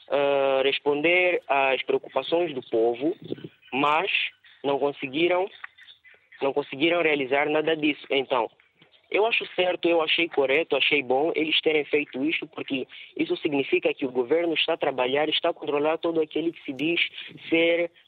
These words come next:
pioneiro, que se diz ser, que se diz ser a pessoa certa para governar aquele distrito ou para a determinada região. Então,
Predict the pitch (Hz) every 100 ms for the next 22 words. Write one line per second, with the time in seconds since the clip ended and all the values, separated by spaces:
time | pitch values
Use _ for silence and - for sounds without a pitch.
0 | - 139 139 156 170 180 - - 131 170
1 | - 170 170 170 175 175 - _ _ _
2 | _ _ _ _ _ _ - - 151 143
3 | 208 - 214 202 185 - 185 175 - 175
4 | 180 170 143 135 127 120 131 151 147 139
5 | 143 120 113 - 156 - 151 147 139 127
6 | 117 - _ - - - - - - -
7 | 117 139 131 143 156 156 160 156 151 120
8 | - 131 123